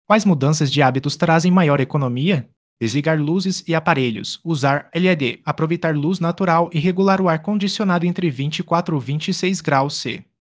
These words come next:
Quatro. Como medir a economia antes e depois das mudanças? Compare faturas e use um atímetro em aparelho-chave por dois, três meses para ver a diferença.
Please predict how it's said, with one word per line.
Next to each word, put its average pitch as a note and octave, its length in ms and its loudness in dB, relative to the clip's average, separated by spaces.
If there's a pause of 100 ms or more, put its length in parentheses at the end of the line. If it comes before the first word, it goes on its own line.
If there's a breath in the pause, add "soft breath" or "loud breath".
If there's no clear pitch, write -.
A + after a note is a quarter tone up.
(180)
Quatro. C#3 340 0 (380)
Como A3 180 6
medir D#3 240 8
a D#3 60 6
economia F3 420 6
antes D#3+ 280 4
e E3+ 40 6
depois F3 320 4
das D#3+ 160 4
mudanças? B2 720 0 (300)
Compare G3+ 380 2
faturas F#3 480 -2
e G#3 160 0
use F#3+ 220 2
um F3 120 2
atímetro G#3 440 -2
em G3 100 2
aparelho-chave E3+ 720 0
por F3+ 160 0
dois, D#3+ 300 -2
três D#3+ 280 -2
meses D3 400 -4
para F3+ 220 -2
ver C#3+ 220 0
a F3+ 60 2
diferença. D#3+ 760 -2